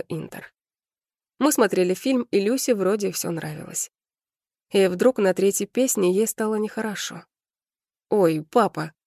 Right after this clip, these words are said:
она так меня называла, "что-то сердце колет", сказала она. Я побежал на кухню за лекарством, потом лихорадочно стал набирать номер телефона нашего хорошего врача.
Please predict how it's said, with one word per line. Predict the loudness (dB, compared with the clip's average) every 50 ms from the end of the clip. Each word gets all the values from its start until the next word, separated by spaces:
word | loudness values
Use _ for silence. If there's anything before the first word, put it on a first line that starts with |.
| _ _ _ _
она | 2 2 2
так | 2 2 -2 -4
меня | -4 -4 -4 -6
называла, | -6 -6 -4 -4 -4 -6 -8 -10 -12 -16 -18 _ _ _ _ _ _ _ -12
"что-то | -4 -2 0 0 2 2
сердце | 4 4 2 2 0 -4 -10
колет", | -8 -8 -10 -10 -10 -12 -16 -20 _ _ _ _ _ _
сказала | -20 -2 0 0 0 2 0 -2 -4
она. | -6 -8 -10 -12 -14 -18 _ _ _ _ _ _ _ _ _ _ 2
Я | 4 4 6
побежал | 6 6 4 4 4 4 4
на | 4 4 4
кухню | 4 2 2 4 2 2
за | 2 2
лекарством, | 2 2 2 2 0 0 0 -2 -4 -6 -4 -4
потом | -4 -4 -2 2 2 4 4 4
лихорадочно | 2 0 0 2 2 2 2 0 0 -2 -2 0
стал | 4 4 6 6
набирать | 6 6 6 6 4 4 4 4
номер | 4 4 4 2 0 0
телефона | -2 -2 -2 -2 0 0 2 2 2
нашего | 2 0 -2 -4 -6 -6 -6
хорошего | -4 -2 -2 -2 -2 -4 -6 -6 -6 -6
врача. | -4 -6 -6 -6 -8 -10 -12 -16